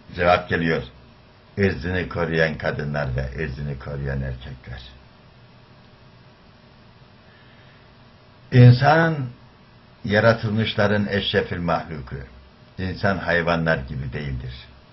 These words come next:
Onu söyleyen bu insan, Darwin'in fikrine hürmet eden, Darwin'in fikrine hürmet eden, aslı maymundan gelip diye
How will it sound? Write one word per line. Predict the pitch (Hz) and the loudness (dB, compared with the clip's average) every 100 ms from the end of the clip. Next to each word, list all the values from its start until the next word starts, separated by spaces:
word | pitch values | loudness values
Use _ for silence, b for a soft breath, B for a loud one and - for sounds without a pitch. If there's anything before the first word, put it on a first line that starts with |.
| - - - - - - - - | -20 -20 -20 -20 -20 -20 -20 -6
Onu | 101 98 101 | -2 0 0
söyleyen | - 98 90 87 90 120 - - - | 0 -2 0 0 2 2 -2 -12 -10
bu | 85 | -6
insan, | 85 73 65 82 101 123 - - - B B B B B B B 98 | -6 -6 -4 -2 -2 -4 -10 -20 -20 B B B B B B B 0
Darwin'in | 101 101 95 101 104 80 62 - | 4 4 4 2 2 0 -6 -12
fikrine | 87 64 85 87 80 - - - - - - - - - - - | -12 -10 -6 -2 0 -2 -12 -20 -20 -20 -20 -20 -20 -20 -20 -4
hürmet | 98 98 101 98 | 0 2 2 2
eden, | 82 71 80 101 - - - - - - - - - - - - - - - | -2 0 0 -2 -8 -16 -20 -20 -20 -20 -20 -20 -20 -20 -20 -20 -20 -20 -10
Darwin'in | 78 78 76 104 101 | -6 -4 -2 0 0
fikrine | - 65 85 92 | -4 -10 -4 -2
hürmet | 82 80 92 | -2 0 0
eden, | 80 69 64 64 - - - B B B B B B | 0 -2 -4 -8 -16 -20 -20 B B B B B B
aslı | - 101 - 120 117 - - - | -2 -2 -2 2 2 0 -10 -8
maymundan | 87 92 95 95 87 95 92 80 | 0 2 2 -2 0 0 0 -2
gelip | 85 90 87 - | -2 -2 -8 -6
diye | 85 71 | -2 -2